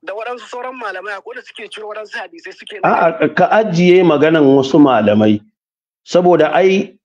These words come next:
Speaker 2: in an tafi lahira, Doctor Ahmad ba zai ɗauki nauyin kowane malami ba, kansa zai ɗauki nauyi. Kuma yanzu kai ma ɗin dan ka shigo da maganar sa, ne sa na shigo da maganar ka,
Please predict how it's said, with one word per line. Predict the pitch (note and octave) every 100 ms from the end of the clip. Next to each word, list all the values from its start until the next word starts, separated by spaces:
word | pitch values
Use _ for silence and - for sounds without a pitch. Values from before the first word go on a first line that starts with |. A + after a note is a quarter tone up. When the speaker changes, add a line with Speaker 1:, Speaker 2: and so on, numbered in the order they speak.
| _ _ -
Speaker 2:
in | E3 F#3
an | G#3 G#3
tafi | D3+ C#3+
lahira, | D3 D3 D3+ C3
Doctor | B2 A#2+ D3
Ahmad | E3+ C3
ba | B2+
zai | D3+
ɗauki | B2 A#2+ B2+
nauyin | B2+ C3 B2+ B2+
kowane | C3+ B2+ G#2+
malami | G#2+ A2 G#2 G2+
ba, | G2
kansa | - D3 B2+ A2+
zai | G#2+ A#2
ɗauki | G2+ F#2 F#2+
nauyi. | F#2 F#2+ F#2+ _ _ _ _ _ A#2+ A2+ - _ _ _
Kuma | D3 F3
yanzu | F3 D3+ D3+
kai | F3 E3+
ma | E3+
ɗin | F3+ E3+
dan | C#3+ D#3+
ka | E3+ D#3
shigo | D3 C#3+ F3+
da | D#3+
maganar | C3 B2+ E3 C3+
sa, | B2+ C#3+
ne | F#3
sa | D#3+ D3+
na | C#3
shigo | - C3 C#3
da | A#2+
maganar | A2 A2 G#2+ G2+
ka, | -